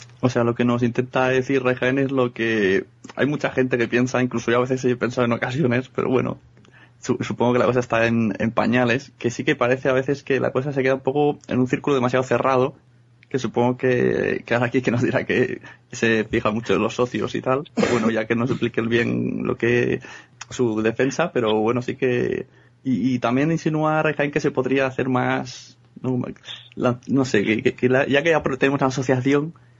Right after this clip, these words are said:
se podría aprovechar un poco más, lo que entiendo yo. Entonces, si Quique, si quiere responder.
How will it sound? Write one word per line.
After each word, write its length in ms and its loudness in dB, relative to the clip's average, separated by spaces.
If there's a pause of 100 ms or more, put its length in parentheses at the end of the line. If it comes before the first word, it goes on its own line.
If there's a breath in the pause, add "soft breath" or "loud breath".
(120)
se 160 -4
podría 180 2
aprovechar 380 0
un 80 0
poco 180 0
más, 300 -6 (140)
lo 140 0
que 80 -4
entiendo 340 0
yo. 120 2 (1160 loud breath)
Entonces, 420 0
si 140 -8
Quique, 260 0
si 120 4
quiere 400 2
responder. 460 0